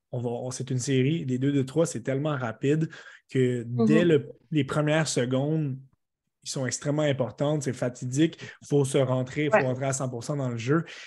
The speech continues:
Speaker 1: Et
Speaker 2: Ouais.
Speaker 1: dépendamment de, de, de quand les gens vont écouter l'épisode, probablement, euh,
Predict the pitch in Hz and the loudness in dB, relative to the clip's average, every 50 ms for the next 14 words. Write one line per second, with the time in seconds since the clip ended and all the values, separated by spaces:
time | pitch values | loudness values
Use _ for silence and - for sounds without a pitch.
0 | - - - - 143 151 156 156 147 147 143 - _ _ - 214 202 - - _ | -18 -20 -2 0 2 4 6 4 4 2 0 -4 _ _ 0 0 0 0 -4 _
1 | - 147 143 151 143 147 147 160 170 165 151 143 139 135 131 127 131 127 127 127 | -4 0 2 2 2 4 4 2 2 4 4 4 4 4 2 0 -2 -4 -4 -6
2 | 127 - 143 139 143 147 143 131 127 113 147 156 156 147 139 131 127 - - - | -6 -4 -4 -4 -2 0 0 0 0 0 0 -2 0 0 0 -2 -2 -4 -4 -4
3 | 147 139 127 123 123 120 139 151 156 135 131 127 123 127 127 123 131 139 147 147 | -2 -2 -2 -2 0 0 2 2 2 0 0 -2 0 0 -2 -2 -2 -2 -2 -2
4 | 143 135 127 | -2 -2 -4